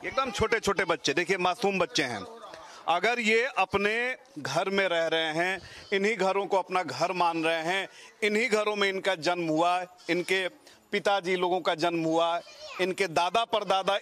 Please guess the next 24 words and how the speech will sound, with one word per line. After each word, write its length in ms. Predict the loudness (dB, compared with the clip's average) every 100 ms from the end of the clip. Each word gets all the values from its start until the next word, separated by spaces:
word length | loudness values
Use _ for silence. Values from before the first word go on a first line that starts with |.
| -2
इसी, 220 | -2 -2
अ, 60 | -2 0
धरती 520 | 0 0 -2 0 0
पर 300 | 2 0 -2 -8 -4
उनका 300 | -2 0 0
जन्म 300 | 0 -2 0
हुआ, 300 | 2 2 0 -6 -6
यानी 300 | 0 0 0
सैकड़ों 680 | -2 0 0 0 0 0 0
साल 300 | 0 0 0
से 120 | 0
उनकी 280 | 0 0 -4
कई 320 | 0 0 0
पीढ़ियां 420 | -2 -2 0 0
इस 180 | -2 -2
इलाके 360 | 2 2 0 0
में 120 | 2
रहीं 300 | 2 0 -4 -6 -4 0
और 100 | 0
अचानक 500 | 2 0 0 0 2
अगर 180 | 0
बोल 260 | 2 0 2
दिया 200 | 0 0
जाए 300 | 2 0 0